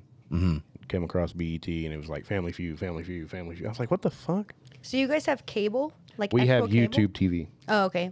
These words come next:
Speaker 3: We
Speaker 2: Yeah.
Speaker 3: have YouTube T V, but I never really watch. I watch, like, a certain show. I'll look it up. Like, if it's
Speaker 2: Mm-hmm.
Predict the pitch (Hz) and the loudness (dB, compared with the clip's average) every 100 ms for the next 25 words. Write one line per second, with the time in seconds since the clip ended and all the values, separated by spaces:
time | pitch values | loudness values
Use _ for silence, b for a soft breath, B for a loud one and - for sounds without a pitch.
0 | - 285 320 233 - - 185 208 190 220 | -8 -8 -6 -4 -6 -6 -8 -6 -4 -4
1 | 269 320 359 370 339 311 226 175 175 196 | -2 -2 -2 -2 -2 -4 -4 -2 0 0
2 | 208 - - b b b - 214 269 - | -4 -12 -16 b b b -2 0 0 0
3 | 220 190 233 196 190 - 190 160 170 180 | 0 0 0 0 -2 -2 0 0 0 -2
4 | 180 175 180 196 _ 202 202 190 196 196 | -2 0 0 -2 _ -4 -2 -2 -4 -4